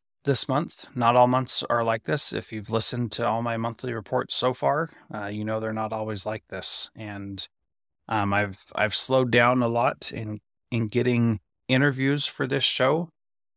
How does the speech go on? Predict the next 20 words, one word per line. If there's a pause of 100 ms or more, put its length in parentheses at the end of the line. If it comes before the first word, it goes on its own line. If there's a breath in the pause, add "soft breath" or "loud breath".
(180)
uh, (120)
because
it
just
hasn't, (600)
um, (460)
just
hasn't
been
able
to
be
a
priority (100)
as
I've
been
trying
to (520)
make